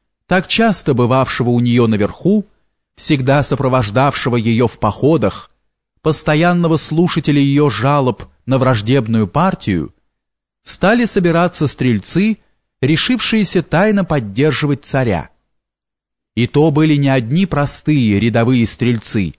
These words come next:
но поставленные впереди и уже потому имеющие более или менее нравственное влияние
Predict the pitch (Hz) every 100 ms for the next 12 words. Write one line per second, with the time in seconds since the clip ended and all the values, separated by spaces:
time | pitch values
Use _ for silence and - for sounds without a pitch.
0 | _ _ _ _ _ - 92 165 220 196
1 | - 185 196 185 170 143 - 135 117 95
2 | 135 202 202 _ _ _ _ _ 127 180
3 | 165 262 226 208 196 214 196 170 196 185
4 | - - 151 113 143 214 190 160 143 160
5 | 151 139 110 110 165 - 156 147 143 123
6 | 123 107 120 123 120 117